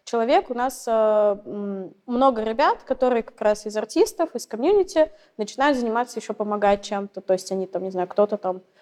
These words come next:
контентом занимается, кто-то там мероприятия делает, еще что. То есть у нас много, ну вот, таких людей. Соответственно, если в каком-то городе, Екатеринбурге,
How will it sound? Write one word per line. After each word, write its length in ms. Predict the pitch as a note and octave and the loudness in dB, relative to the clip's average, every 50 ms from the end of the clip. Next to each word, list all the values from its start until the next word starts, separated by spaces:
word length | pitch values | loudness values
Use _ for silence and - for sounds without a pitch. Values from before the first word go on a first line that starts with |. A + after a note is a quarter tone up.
| _ _ _ | _ _ _
контентом 600 | - G3+ G3 G3 G3 G3+ G3+ G3 G3+ G3+ F#3+ F3 | 0 0 0 2 2 2 2 2 -2 -6 -10 -6
занимается, 600 | F3+ F3+ F#3 F#3 F#3 F3+ F3 F3 F3+ F3 - - | -4 -4 -2 -2 0 -2 -2 -2 -4 -6 -10 -14
кто-то 280 | - _ F#3+ F#3+ G#3+ | -6 _ -6 -6 -4
там 200 | G3+ - A#3+ G#3+ | -4 -2 -2 -2
мероприятия 640 | G#3+ G#3 G#3+ G#3+ - A3 A3 G#3 G#3 G3 G3 - F3+ | -2 -4 -6 -4 -2 0 2 4 4 2 0 -4 -10
делает, 260 | F#3 F3+ F3 F3 F3 | -6 -6 -6 -6 -6
еще 200 | - - - G3 | -10 -2 -2 -2
что. 100 | F#3+ F#3+ | -2 -2
То 40 | - F#3+ | -8 -10
есть 100 | F#3 - | -8 -8
у 40 | |
нас 140 | F#3+ G3+ - | -10 -8 -6
много, 480 | A#3 A3 G#3+ G3+ G#3 G3+ G3 F#3+ F#3 F#3 - _ _ _ _ _ _ _ _ _ _ _ _ _ _ _ _ _ _ _ _ _ _ _ _ _ _ _ _ _ _ _ _ _ _ | -4 -4 -2 0 2 4 4 4 2 0 -6 _ _ _ _ _ _ _ _ _ _ _ _ _ _ _ _ _ _ _ _ _ _ _ _ _ _ _ _ _ _ _ _ _ _
ну 120 | A3+ G#3+ | -6 0
вот, 200 | G#3 F#3+ F#3 - | 0 0 0 0
таких 260 | - G#3+ G3+ - G#3+ - - - - F#3+ - | -2 -4 0 0 -2 -2 -4 -10 -12 -8 -2
людей. 480 | A#3+ B3 C4 A3 G#3+ A3+ A3 F#3+ F3+ - | 2 4 4 4 4 2 0 0 0 -2
Соответственно, 460 | - - G#3+ A3 C#4+ D#4 D4+ - C4 | -4 -4 0 2 2 2 2 2 2
если 160 | B3 C#4 C#4 C4+ | 2 2 0 0
в 40 | |
каком-то 380 | - A#3 A3+ - C4 D4 - D4 | -4 -2 0 2 0 0 0 -4
городе, 360 | A#3 G3+ G3+ G3 G3+ G3+ G3+ | -2 0 0 0 0 -2 -4
Екатеринбурге, 760 | G#3 G#3 - - B3 B3+ B3 A3+ F#3+ F#3+ F#3 F#3 F#3 F#3 A3 | -6 -8 -6 0 2 2 2 2 0 -2 -6 -4 -4 -6 -6